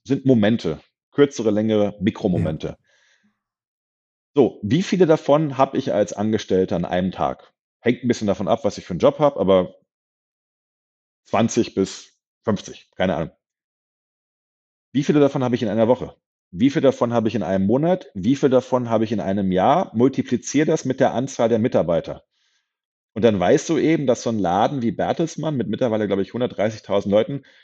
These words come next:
Speaker 1: ja, das sind Finanzströme, ja, das sind Gebäude, ja, das sind Patente, ja, das sind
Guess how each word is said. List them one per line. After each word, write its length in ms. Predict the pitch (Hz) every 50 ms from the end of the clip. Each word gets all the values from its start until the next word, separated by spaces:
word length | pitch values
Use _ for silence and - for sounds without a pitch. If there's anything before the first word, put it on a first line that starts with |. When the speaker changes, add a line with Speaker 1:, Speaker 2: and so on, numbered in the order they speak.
| _ _ _ _ _ _ -
Speaker 1:
ja, 520 | 98 107 101 113 135 165 185 226 247 - -
das 160 | 104 95 -
sind 220 | - 147 151 147
Finanzströme, 880 | - - - 104 104 123 147 - - - - 131 139 147 147 156 175 160
ja, 260 | 123 92 95 95 110
das 140 | 104 101 -
sind 120 | 87 80
Gebäude, 500 | - 87 - - 113 139 143 160 156 151
ja, 260 | 123 92 87 82 92 95
das 160 | 90 - -
sind 140 | 82 80 -
Patente, 560 | 90 - - - 143 156 156 - 147 143 135
ja, 280 | 120 92 87 90 95
das 200 | 95 92 92 -
sind 380 | - 90 85 82 78 - - -